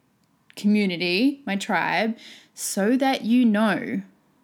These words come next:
that this is the best time in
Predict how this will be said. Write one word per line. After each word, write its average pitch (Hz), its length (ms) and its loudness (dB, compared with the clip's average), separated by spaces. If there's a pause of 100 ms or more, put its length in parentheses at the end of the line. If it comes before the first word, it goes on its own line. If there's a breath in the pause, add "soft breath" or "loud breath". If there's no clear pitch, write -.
(420)
that - 220 -2
this 190 200 -2
is 185 120 -6
the 185 120 -6
best 160 280 -4
time 165 420 -10 (200)
in 190 480 0